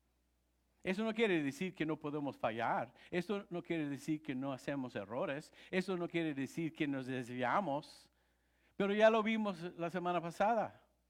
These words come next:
Primera de Juan nos dice que si pecamos, ¿qué debemos hacer? Confesar nuestros pecados, y el Señor es fiel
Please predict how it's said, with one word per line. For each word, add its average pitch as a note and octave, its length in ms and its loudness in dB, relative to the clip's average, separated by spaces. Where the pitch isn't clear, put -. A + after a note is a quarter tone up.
Primera G3 340 4
de G3+ 60 2
Juan F#3+ 500 0
nos E3 200 0
dice F#3 400 -2
que F3+ 140 4
si F#3 240 -4
pecamos, G3+ 1120 2
¿qué F#3 160 4
debemos G3+ 400 2
hacer? A#3 420 2
Confesar D#3+ 800 4
nuestros F#3 340 -4
pecados, E3 920 -2
y C#3 100 2
el C3 80 0
Señor C3+ 360 -2
es A#2+ 200 -10
fiel F3+ 760 0